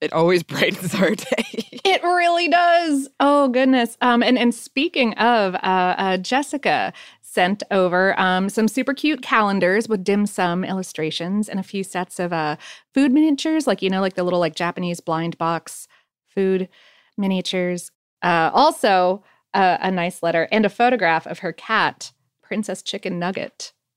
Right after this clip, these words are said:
Speaker 2: uh, who
Speaker 1: Oh. <laughs>
Speaker 2: is a heckin' regal buddy indeed.
Speaker 1: Mm-hmm.
Speaker 2: Uh, look at that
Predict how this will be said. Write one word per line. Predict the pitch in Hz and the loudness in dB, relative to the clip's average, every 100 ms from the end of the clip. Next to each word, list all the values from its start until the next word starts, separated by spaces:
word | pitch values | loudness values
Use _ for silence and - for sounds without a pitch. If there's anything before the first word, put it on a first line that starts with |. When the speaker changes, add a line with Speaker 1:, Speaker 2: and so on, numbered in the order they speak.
| - | -4
Speaker 2:
uh, | 160 156 139 135 - - - | 0 2 0 -2 -8 -16 -4
who | 208 180 175 170 170 | 0 2 4 2 2
Speaker 1:
Oh. | 220 226 208 202 587 - 247 - | 0 0 0 -2 -4 -6 -8 -10
<laughs> | - - - - | -10 -8 -4 2
Speaker 2:
is | 226 | 4
a | 208 214 | 4 0
heckin' | - 247 233 247 214 202 - - | 0 0 2 2 2 0 -2 -6
regal | 196 185 196 240 226 208 190 | -2 2 4 4 4 4 4
buddy | 185 202 220 202 - | 4 4 4 2 2
indeed. | 190 180 180 202 214 175 170 196 - _ _ 156 | 2 2 2 2 2 2 2 -2 -8 _ _ -8
Speaker 1:
Mm-hmm. | 165 170 | -4 0
Speaker 2:
Uh, | 185 185 180 175 165 - | 4 4 4 4 2 0
look | 190 180 208 247 | 0 2 0 0
at | 233 | 0
that | 165 156 | 0 0